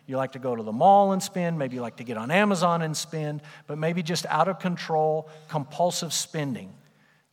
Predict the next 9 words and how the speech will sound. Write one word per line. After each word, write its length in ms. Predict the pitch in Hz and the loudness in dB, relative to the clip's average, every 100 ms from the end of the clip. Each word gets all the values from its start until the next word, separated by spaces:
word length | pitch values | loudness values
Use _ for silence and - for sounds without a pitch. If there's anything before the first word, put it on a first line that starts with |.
| - | -8
would 180 | 147 | -8
be 160 | 127 151 | -4 -2
an 80 | 139 | -2
identifier 720 | 135 127 139 139 - 131 123 | -2 -4 -6 -4 -2 -2 -4
to 100 | - | -8
you 140 | 131 123 | -8 -6
that 120 | 123 | -6
maybe 540 | 131 135 135 131 113 - _ | -6 -6 -6 -8 -8 -14 _
money 560 | 127 127 131 120 101 | -10 -4 -4 -4 -8